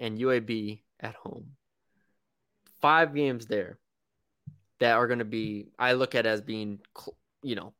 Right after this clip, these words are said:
field goal spread type games, like, games that are four points or less in the spread, which are gonna go either way.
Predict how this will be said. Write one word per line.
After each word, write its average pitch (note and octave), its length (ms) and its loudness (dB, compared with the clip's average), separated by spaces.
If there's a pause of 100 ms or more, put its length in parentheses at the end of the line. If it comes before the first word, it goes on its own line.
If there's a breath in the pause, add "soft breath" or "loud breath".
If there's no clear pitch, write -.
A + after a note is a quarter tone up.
(100)
field D#3+ 360 4
goal B2+ 180 2
spread G#2+ 440 -2
type - 300 -6
games, - 300 -20
like, G2+ 140 -4
games A2+ 300 -4
that A2 120 0
are G#2 160 -2 (540)
four C3+ 200 2
points A#2+ 300 -4
or A2 80 -2
less G2+ 300 -2
in G#2 80 -10
the G2 60 -12
spread, - 360 -14 (140)
which A#2+ 260 -8
are A#2 60 -14
gonna A2 160 -4
go G#2 180 -2
either F#2+ 160 -10
way. - 220 -14